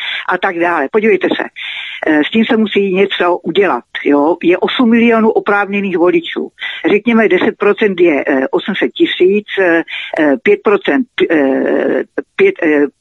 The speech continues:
eh, pět procent je čtyři sta tisíc. Řekněme, že, eh, něco dělat je schopno, řekněme, tři procenta, dvě stě tisíc, tři sta tisíc lidí a to tak, ne,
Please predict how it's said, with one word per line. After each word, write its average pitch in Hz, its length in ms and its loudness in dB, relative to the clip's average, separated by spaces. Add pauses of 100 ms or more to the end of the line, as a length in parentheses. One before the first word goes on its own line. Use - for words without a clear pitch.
eh, 139 260 0 (180)
pět 202 180 2
procent 190 380 0
je 135 100 2
čtyři 180 360 2
sta 170 140 -4
tisíc. 180 480 2
Řekněme, 233 540 2
že, 202 220 0 (560)
eh, 139 160 2
něco 196 420 0
dělat 196 340 2
je 196 200 4
schopno, 202 640 0
řekněme, 196 340 0
tři - 240 -4
procenta, 180 580 0
dvě 185 260 4
stě 196 140 0
tisíc, 190 380 -4
tři - 240 -4
sta 190 140 -4
tisíc 175 420 0
lidí 160 300 2
a 180 80 -2
to 208 220 2
tak, 156 220 -2 (480)
ne, 247 160 2